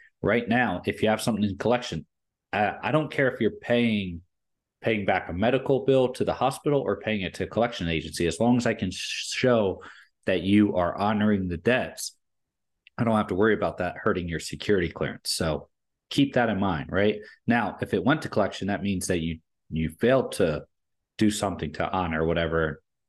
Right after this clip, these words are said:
debt was sent to you, and it was, you know, it was moved on. That hurts, and it hurts your credit score, which also hurts you a little bit, and it's also a hurdle,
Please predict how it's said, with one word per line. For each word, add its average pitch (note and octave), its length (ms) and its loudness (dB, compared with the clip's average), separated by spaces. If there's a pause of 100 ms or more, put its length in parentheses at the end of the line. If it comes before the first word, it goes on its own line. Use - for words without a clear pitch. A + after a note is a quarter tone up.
debt F#2+ 280 2
was E2+ 200 -2
sent E2+ 220 -2
to F2+ 120 -2
you, E2+ 200 0 (360)
and F2+ 480 0
it F2+ 140 2
was, - 440 -4
you D#2+ 100 -4
know, C#2+ 220 -2 (140)
it - 20 -4
was E2 200 -2
moved F#2+ 260 2
on. G#2+ 360 2 (600)
That A#2 180 0
hurts, C#3 360 2
and G2+ 100 0
it F2+ 40 -2
hurts G#2+ 260 0
your D#2 100 -6
credit B2+ 400 0
score, D2 320 -6
which D#2+ 380 -8
also E2+ 480 -2 (640)
hurts - 320 -2
you G#2+ 180 4
a F#2 40 2
little F#2+ 220 2
bit, - 320 -2
and G#2+ 140 -2
it's E2+ 140 -6
also F2 300 0
a - 40 -6
hurdle, A#2+ 480 0